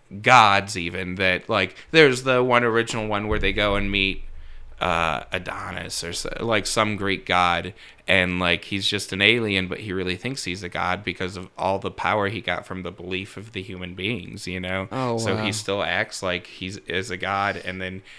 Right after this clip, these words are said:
Speaker 1: he's mad that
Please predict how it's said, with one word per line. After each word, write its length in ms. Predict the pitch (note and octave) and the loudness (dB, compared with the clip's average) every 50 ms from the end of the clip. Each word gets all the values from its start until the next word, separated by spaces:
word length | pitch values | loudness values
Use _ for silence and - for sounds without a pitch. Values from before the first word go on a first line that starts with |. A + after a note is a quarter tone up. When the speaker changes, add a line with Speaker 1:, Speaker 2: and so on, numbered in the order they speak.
| - - - - - - | -20 -20 -20 -20 -20 -20
Speaker 1:
he's 600 | - - G2+ G#2 G#2 G2 F#2 F2+ - - - - - - - - - - - - - - - - - - - - - - - - _ _ _ - _ - | -10 -4 -2 0 0 0 0 -2 -4 -6 -8 -10 -14 -20 -20 -20 -20 -20 -20 -20 -20 -20 -20 -20 -20 -20 -20 -20 -20 -20 -20 -20 _ _ _ -20 _ -16
mad 680 | - - F2 F2 F2 F2+ F#2+ A2 B2 C3+ C3 A2+ G#2 G2+ | -10 -8 -2 2 4 6 6 8 8 8 6 6 4 2
that 240 | F#2+ G2 - - | 0 0 0 -2